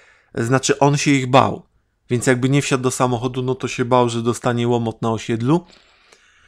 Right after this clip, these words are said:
Zawieźli go do lasu, rzucili mu saperkę, czyli znany schemat z filmów. No chcieli go po prostu zastraszyć, on uciekł, pewnie mu tam, mm, przymknęli oko na tę ucieczkę.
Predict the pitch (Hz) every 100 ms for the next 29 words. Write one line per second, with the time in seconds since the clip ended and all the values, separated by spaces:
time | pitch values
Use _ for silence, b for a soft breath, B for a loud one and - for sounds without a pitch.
0 | b b b b b b b b _ -
1 | 120 151 165 151 143 139 123 135 147 147
2 | 151 127 131 - 139 131 123 131 - 139
3 | - 123 - 131 123 135 127 120 - 127
4 | 117 - 151 143 135 - 151 - 165 147
5 | 151 143 147 139 127 117 - 139 147 143
6 | - 113 131 127 131 - 113 113 107 107
7 | 110 110 101 _ _ - 107 107 107 -
8 | 120 131 127 139 147 143 135 127 123 117
9 | 151 - - 143